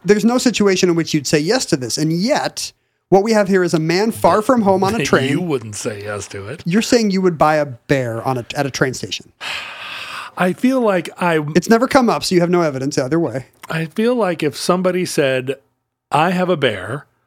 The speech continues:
Speaker 2: I would immediately say, "You are an irresponsible person." And if they said, "I'll sell it to you for two hundred dollars," I would say, "You do n-, not know the value of a bear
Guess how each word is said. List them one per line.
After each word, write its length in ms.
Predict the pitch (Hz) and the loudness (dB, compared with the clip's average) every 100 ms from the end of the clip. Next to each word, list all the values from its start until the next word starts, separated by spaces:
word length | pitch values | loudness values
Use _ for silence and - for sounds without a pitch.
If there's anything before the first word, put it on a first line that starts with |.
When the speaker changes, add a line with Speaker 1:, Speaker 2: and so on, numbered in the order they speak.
| _ | _
Speaker 2:
I 100 | 139 | 0
would 100 | 131 | 2
immediately 420 | 127 143 143 123 123 | 2 -2 -2 -2 -2
say, 260 | 135 107 | -2 -4
"You 280 | 107 127 139 | -4 -2 0
are 100 | 107 | 0
an 80 | 110 | -2
irresponsible 600 | 113 104 - 120 - 98 | -4 -4 -6 -6 -6 -6
person." 500 | 131 110 - 98 139 _ _ _ _ | -4 -4 -6 -12 -14 _ _ _ _
And 100 | 143 | -6
if 80 | 127 | -2
they 140 | 151 | -2
said, 220 | 135 151 | 0 -2
"I'll 180 | 139 180 | 2 0
sell 220 | - 240 | 2 2
it 80 | 233 | 2
to 80 | 214 | -2
you 60 | 190 | -2
for 120 | 160 | -2
two 180 | - 180 | 0 0
hundred 180 | 147 139 | 0 0
dollars," 580 | 160 110 104 170 - - _ _ _ | 0 -2 -6 -10 -14 -20 _ _ _
I 80 | 143 | -2
would 140 | 139 131 | -2 -2
say, 400 | 151 131 123 117 _ _ | -2 -2 -2 -6 _ _
"You 140 | 147 175 | -2 0
do 100 | 185 | 0
n-, 300 | 160 151 135 | 0 -2 -4
not 260 | 147 156 | -4 -2
know 180 | 139 143 | -2 0
the 80 | 131 | 0
value 420 | 123 123 127 127 127 | 0 0 0 0 0
of 140 | 123 | -2
a 80 | 120 | 0
bear 440 | 117 95 120 135 | -2 -2 -4 -6